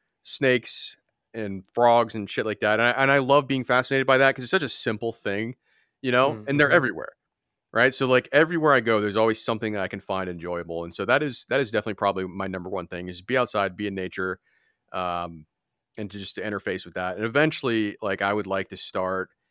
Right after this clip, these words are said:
Speaker 1: uh, documenting, like, local flora and fauna and, um, you know, tending to a garden of various plants that, that, uh, would invite different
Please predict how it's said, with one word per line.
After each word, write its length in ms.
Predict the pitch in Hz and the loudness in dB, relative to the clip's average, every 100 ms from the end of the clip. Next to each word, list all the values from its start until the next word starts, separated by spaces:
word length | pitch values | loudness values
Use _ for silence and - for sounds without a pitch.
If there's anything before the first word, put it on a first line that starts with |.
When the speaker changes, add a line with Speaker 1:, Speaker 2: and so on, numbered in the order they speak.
| _ _ _ | _ _ _
Speaker 1:
uh, 360 | - 87 78 69 - 98 | -8 -6 -6 -8 -10 -16
documenting, 840 | 95 101 95 117 113 110 120 131 135 | -6 -4 -2 -2 -4 -2 -4 -6 -8
like, 240 | 110 98 101 | -6 -6 -6
local 640 | 101 101 - 110 104 107 | -4 -4 -2 -4 -4 -8
flora 640 | - - 113 104 104 107 117 | -12 -8 -2 2 2 0 -2
and 180 | 107 92 | -6 -10
fauna 460 | - 107 104 110 113 | -2 0 2 -2 -4
and, 260 | 95 87 85 _ _ _ _ _ | -8 -10 -14 _ _ _ _ _
um, 560 | 87 87 85 82 76 76 _ _ _ _ _ | -8 -8 -8 -10 -14 _ _ _ _ _ _
you 200 | 87 98 | -10 -8
know, 260 | 85 85 - _ _ _ _ _ _ _ _ _ | -6 -8 -14 _ _ _ _ _ _ _ _ _
tending 340 | - 123 113 110 | -4 -2 -2 -4
to 140 | 120 | -4
a 40 | 107 | -4
garden 420 | 95 101 107 107 | 0 0 2 -2
of 60 | 95 | -4
various 300 | 101 101 98 | -4 -2 -4
plants 420 | - 110 104 101 | -6 -4 -4 -4
that, 240 | 101 90 - 73 | -4 -4 -6 _
that, 300 | 90 87 90 _ | -12 -12 -12 _
uh, 380 | 90 87 76 - - - _ _ _ _ - _ _ _ - | -14 -10 -10 -10 -12 -18 _ _ _ _ -20 _ _ _ -10
would 440 | 110 98 92 87 - | -4 -2 -4 -8 -10
invite 580 | 107 98 95 101 110 104 | -8 -6 -2 -2 -4 -4
different 480 | 107 - 101 95 | -6 -2 -4 -4